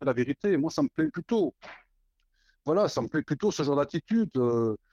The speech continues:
et, et je vais ajouter aussi que j'étais très surpris qu'à la conférence de presse en Estonie, il soit tout seul là à, à s'expliquer. J'aurais bien aimé qu'il y ait des dirigeants à côté de lui pour le soutenir, parce que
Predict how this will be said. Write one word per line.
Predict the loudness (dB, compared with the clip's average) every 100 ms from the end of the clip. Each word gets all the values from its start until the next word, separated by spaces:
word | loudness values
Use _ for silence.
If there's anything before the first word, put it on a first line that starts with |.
| _ -20 -20 _
et, | -2
et | 0 2 0
je | -2
vais | 0
ajouter | 0 0 -2 0
aussi | 0 0 -2 -2
que | 0 0 2 0
j'étais | 0 -2
très | -4 -2
surpris | -2 -4 -4 -2
qu'à | 2
la | 2 4 2 0
conférence | -2 -2 0 0
de | 0
presse | -4 -2 -2
en | 0
Estonie, | -2 -2 -4 -2
il | -2
soit | -4
tout | -4
seul | -4 0 2
là | 2 2 2
à, | 0 -4
à | -6
s'expliquer. | -6 -6 -10 -4 -2
J'aurais | 0
bien | 0 2
aimé | 2 2 2
qu'il | 0
y | 0
ait |
des | 0
dirigeants | 0 -2 0 0
à |
côté | -2 -4
de | -2 -2
lui | -2
pour | -2
le | -4
soutenir, | -2 -6 -2 -2
parce | -2 -2
que | -4